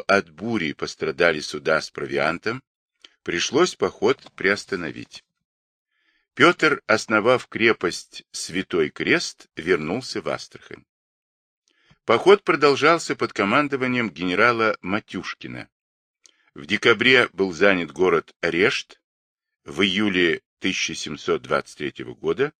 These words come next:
после четырёхдневного обстрела, сдался Баку.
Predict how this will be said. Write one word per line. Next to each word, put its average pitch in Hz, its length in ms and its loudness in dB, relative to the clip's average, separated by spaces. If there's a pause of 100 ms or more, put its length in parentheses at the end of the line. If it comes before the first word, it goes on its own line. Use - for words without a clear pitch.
(340)
после 92 420 0
четырёхдневного 73 1200 -4
обстрела, 131 760 -2 (100)
сдался 92 920 -2
Баку. 65 520 -8